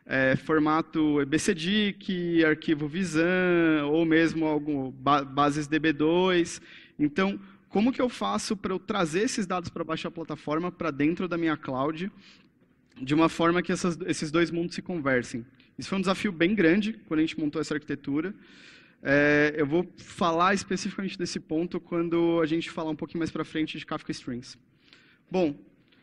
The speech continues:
falando de A P Is, é, a, a primeira coisa que a gente teve que fazer aqui, a gente adotou um approach de contract fir-, first. Então, é, a gente adotou um, uma linguagem ou framework, eu não sei qual que é a definição correta aqui, que chama raml,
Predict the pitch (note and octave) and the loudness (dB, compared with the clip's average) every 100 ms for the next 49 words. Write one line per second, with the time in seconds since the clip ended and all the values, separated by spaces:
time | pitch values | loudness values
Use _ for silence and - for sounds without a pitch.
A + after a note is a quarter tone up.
0 | _ _ _ _ G#3 A3+ D4+ C4 B3 D#3+ | _ _ _ _ 0 4 4 4 4 4
1 | D3+ G3+ D#3+ - - D3+ D#3 D#3 E3 E3 | 6 4 0 -6 -4 0 2 4 2 0
2 | - - F3 F#3+ C4 C4+ A3+ G#3+ F#3+ F#3+ | -2 -6 -2 0 0 0 -2 -2 -2 -4
3 | F3 - E3+ C#3 D#3+ D#3 - F3 F3 F#3+ | -6 -4 -2 2 2 2 0 -2 0 -2
4 | G3 F3 E3+ F3+ E3+ - E3+ D#3+ F3+ D#3+ | -2 -4 -4 -2 -4 -2 -2 -2 -4 -4
5 | F3+ F3 E3+ E3+ F#3 F3 F3 - - C3 | -2 0 0 0 -4 -2 -4 -4 0 0
6 | A2+ - - C#3 A#2 - - - - - | 0 -6 -2 -2 -2 -10 -18 -20 -20 -20
7 | _ D3+ D3+ D3+ A3 A3 E3 - D#3 D#3+ | _ -2 0 4 4 4 -2 -2 2 4
8 | E3 E3 D#3+ G3+ A3+ A3 G#3+ A3 G#3+ F#3+ | 4 4 2 0 -2 -2 -2 -2 -2 -4
9 | E3+ - D#3+ E3+ C3+ C#3 C#3+ C#3 - C3 | -4 -6 -2 2 4 4 2 -2 -2 -2
10 | D3 C#3 C#3+ C3 C#3 C3+ B2+ C#3+ C3 C#3 | 0 0 -4 -4 -4 -6 -8 -8 -6 -6
11 | C3 C3+ C#3 C3+ C3+ C3+ D3+ - F3 E3 | -6 -6 -6 -6 -6 -6 -6 -4 -2 0
12 | E3 D3 C3+ A2+ | 4 4 4 2